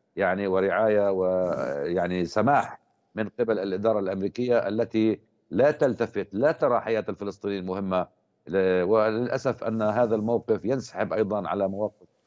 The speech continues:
بعض الدول الأوروبية. لكننا، يعني، أقول رغم الألم ورغم المعاناة الشديدة ورغم المأساة،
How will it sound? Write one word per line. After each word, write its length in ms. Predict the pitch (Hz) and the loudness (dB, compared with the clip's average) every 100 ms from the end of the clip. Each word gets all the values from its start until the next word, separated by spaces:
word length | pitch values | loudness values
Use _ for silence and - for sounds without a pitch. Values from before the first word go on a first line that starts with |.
| _ | _
بعض 200 | 107 104 | 0 2
الدول 320 | 101 90 110 101 | 0 2 2 2
الأوروبية. 440 | 98 98 95 160 | 0 -2 0 0
لكننا، 600 | 202 175 170 156 156 - - _ - | 0 0 0 0 -2 -6 -12 _ -2
يعني، 280 | 117 131 | -2 0
أقول 320 | 131 - 151 131 | -2 0 0 0
رغم 200 | 147 139 | 0 -2
الألم 400 | 131 120 113 104 | -2 0 0 -2
ورغم 260 | 117 117 123 | -4 -6 -6
المعاناة 340 | 110 107 117 | -6 -4 -2
الشديدة 480 | 98 110 110 104 98 | -2 -4 -2 0 0
ورغم 320 | 110 120 113 | 2 2 0
المأساة، 640 | 110 101 90 101 101 117 | 0 0 -2 0 0 0